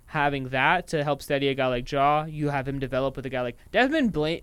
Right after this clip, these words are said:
Bane. If he can fit the mold of Marcus Smart, they would love. And now they have both of them together.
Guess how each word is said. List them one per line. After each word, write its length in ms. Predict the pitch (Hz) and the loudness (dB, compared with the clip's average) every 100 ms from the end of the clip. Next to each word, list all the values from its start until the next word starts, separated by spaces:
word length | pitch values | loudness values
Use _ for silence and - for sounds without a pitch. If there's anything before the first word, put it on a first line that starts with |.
| 156 | -4
Bane. 380 | 156 147 185 254 - | -2 0 0 -2 -6
If 140 | 147 | -8
he 100 | 202 | -6
can 160 | 208 196 | -4 -4
fit 200 | 196 190 | -4 -4
the 80 | |
mold 360 | 143 131 170 202 | -4 -2 0 -2
of 140 | 135 | -4
Marcus 340 | 147 147 - 139 | -2 -4 -4 -8
Smart, 380 | 139 156 196 165 | -4 -2 -2 -2
they 100 | 233 | -2
would 200 | 262 233 | -2 -4
love. 480 | 226 262 190 - - | -2 0 0 0 -10
And 100 | 165 | -6
now 120 | 196 220 | -2 -2
they 80 | |
have 120 | 220 180 | -2 0
both 220 | 202 214 | 0 0
of 80 | 208 | -4
them 160 | 208 | -4
together. 400 | 185 185 196 104 | -2 -2 -2 -4